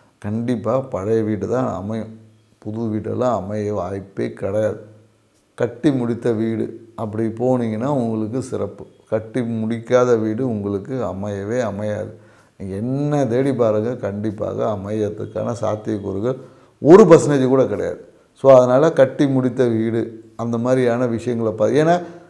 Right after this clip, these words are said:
என்ன நடக்குமோ அதை செஞ்சோன்னா நமக்கு அழுத்தம் வராது, ப்ரெஷர் இருக்காது, ஈஸியா கிடைக்கும். கிடைக்காத ஒரு விஷயத்துக்காக நம்ம போராடும் போது தான், அதுதான் இங்க பிரச்சனையா இருக்குன்னு தான் சொல்றோம்.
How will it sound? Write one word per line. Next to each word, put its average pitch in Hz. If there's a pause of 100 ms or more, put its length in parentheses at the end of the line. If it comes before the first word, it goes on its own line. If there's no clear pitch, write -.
(220)
என்ன 170
நடக்குமோ 147
அதை 123
செஞ்சோன்னா 139
நமக்கு 135
அழுத்தம் 135
வராது, 110
ப்ரெஷர் 123
இருக்காது, 104
ஈஸியா 127
கிடைக்கும். 101 (420)
கிடைக்காத 156
ஒரு 151
விஷயத்துக்காக 123
நம்ம 113
போராடும் 139
போது 107
தான், 127
அதுதான் 127
இங்க 135
பிரச்சனையா 113
இருக்குன்னு 104
தான் 107
சொல்றோம். -